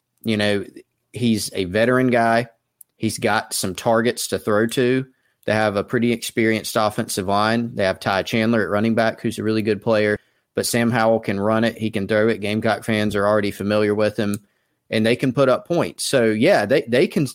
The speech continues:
they'll surrender some points. Can South Carolina take advantage of that?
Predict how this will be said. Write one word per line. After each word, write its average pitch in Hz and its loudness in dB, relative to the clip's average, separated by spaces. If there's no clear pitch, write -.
they'll 135 2
surrender 131 2
some 185 -6
points. - -2
Can 120 0
South 135 2
Carolina 123 0
take 127 -2
advantage 107 0
of 82 -4
that? 82 -4